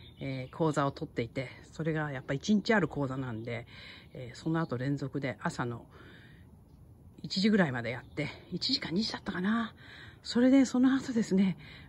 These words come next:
また今度会員制の、えー、なんかミーティングがあって、結局朝の五時まで、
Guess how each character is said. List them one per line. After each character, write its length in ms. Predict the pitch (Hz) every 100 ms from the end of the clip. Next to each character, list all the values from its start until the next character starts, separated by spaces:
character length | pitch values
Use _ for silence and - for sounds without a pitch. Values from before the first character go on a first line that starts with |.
| -
ま 120 | 185
た 160 | 185 202
今 140 | 214
度 80 | 190
会 280 | - 208 208
員 120 | 208
制 260 | - 214 202
の、 260 | 226 139 - - - -
え 180 | 170 160
ー、 40 |
な 100 | 156
ん 40 | 156
か 320 | 151 147 147
ミ 220 | 156 180
ー 40 | 170
テ 60 |
ィ 60 | 185
ン 80 | 180
グ 20 |
が 80 | 170
あ 20 |
っ 40 | 160
て、 300 | - 147 - - - - -
結 160 | -
局 180 | 208 -
朝 180 | 240 247
の 100 | 165
五 120 | 220
時 100 | 208
ま 120 | 143
で、 100 | -